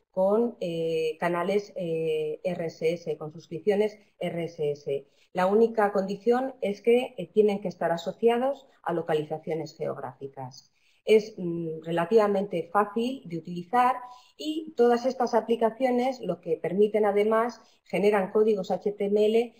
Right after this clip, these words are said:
que vamos a poder integrar en nuestra página web o en nuestro escritorio virtual, por ejemplo, en NetVives. Bueno, ejemplos de mashup hay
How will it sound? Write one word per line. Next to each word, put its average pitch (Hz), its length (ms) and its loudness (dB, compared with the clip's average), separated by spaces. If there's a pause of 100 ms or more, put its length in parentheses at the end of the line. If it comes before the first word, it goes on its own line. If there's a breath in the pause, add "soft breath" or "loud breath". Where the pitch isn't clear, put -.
(140 soft breath)
que 190 80 2
vamos 214 300 2
a 202 100 0
poder 185 240 0
integrar 175 600 0 (300 loud breath)
en 180 140 -2
nuestra 170 260 -4
página 160 380 -2
web 254 320 2
o 214 80 0
en 175 80 -2
nuestro 156 420 -2
escritorio 160 500 -4
virtual, 180 500 -4
por 185 100 -4
ejemplo, 202 540 -4 (200 soft breath)
en 165 180 -4
NetVives. 135 680 -8 (800)
Bueno, 180 400 4
ejemplos 262 440 0
de 247 100 4
mashup 202 320 0 (500)
hay 233 260 0